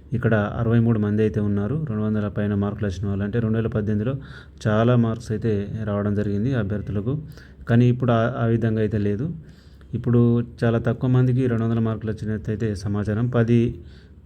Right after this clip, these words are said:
పది, దాదాపు పది, పదిహేను మందికి రెండు వందల మార్కులు వచ్చినట్లయితే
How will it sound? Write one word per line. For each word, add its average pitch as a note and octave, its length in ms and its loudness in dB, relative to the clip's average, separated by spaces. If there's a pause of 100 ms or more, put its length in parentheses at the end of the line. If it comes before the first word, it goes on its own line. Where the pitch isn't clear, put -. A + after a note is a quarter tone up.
పది, A2+ 340 2
దాదాపు A#2 640 0
పది, A#2 140 2
పదిహేను A2+ 300 0
మందికి A2+ 640 0
రెండు G#2+ 200 -2
వందల A2 160 -2
మార్కులు G#2+ 360 -2
వచ్చినట్లయితే G#2 580 -4